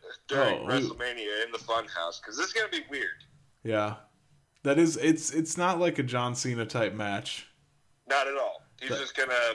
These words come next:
Speaker 1: play the straight man.
Speaker 2: So I gotta give this one to The Fiend. What about you?
Speaker 1: Yeah, home court advantage for sure.
Speaker 2: Yeah. And Cena's the old vet. He'll put some guys over.
Speaker 1: No, wait,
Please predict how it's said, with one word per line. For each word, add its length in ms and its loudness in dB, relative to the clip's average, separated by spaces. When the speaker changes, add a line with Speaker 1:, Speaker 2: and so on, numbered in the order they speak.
Speaker 1:
play 240 0
the 80 -10
straight 360 -4
man. 300 -4
Speaker 2:
So 440 4
I 160 6
gotta 220 8
give 200 4
this 220 2
one 80 2
to 80 2
The 80 2
Fiend. 420 -2
What 100 -4
about 220 4
you? 260 2
Speaker 1:
Yeah, 180 4
home 160 -4
court 240 -2
advantage 480 -2
for 80 -12
sure. 360 -2
Speaker 2:
Yeah. 300 -2
And 140 -2
Cena's 420 4
the 100 4
old 220 4
vet. 320 4
He'll 120 2
put 220 -2
some 180 -4
guys 360 2
over. 440 -2
Speaker 1:
No, 180 4
wait, 180 -2